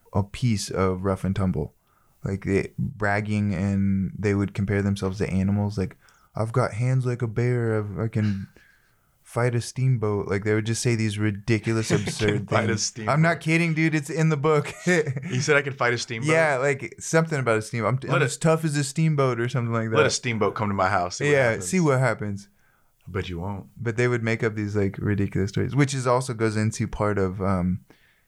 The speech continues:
Speaker 1: there's a lot of inconsistencies, and nobody knows exactly how common it was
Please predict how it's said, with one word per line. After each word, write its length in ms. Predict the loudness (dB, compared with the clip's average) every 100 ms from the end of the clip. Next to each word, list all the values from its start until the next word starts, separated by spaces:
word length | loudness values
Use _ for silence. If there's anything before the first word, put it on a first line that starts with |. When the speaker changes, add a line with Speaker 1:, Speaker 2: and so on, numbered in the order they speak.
| _ _ -2
Speaker 1:
there's 220 | 0 0
a 60 | 0
lot 240 | 0 2
of 380 | 0 -2 -10 -20 _ _ _ _ _ -18 -2
inconsistencies, 960 | 0 2 0 0 -2 -2 -2 0 -2 -2
and 140 | -2
nobody 460 | 0 0 0 0 -2 -8 _
knows 340 | -2 0 2 0
exactly 640 | -4 -2 0 0 0 -2
how 160 | 0 -2
common 340 | -2 0 0
it 100 | -2
was 380 | 0 0 -2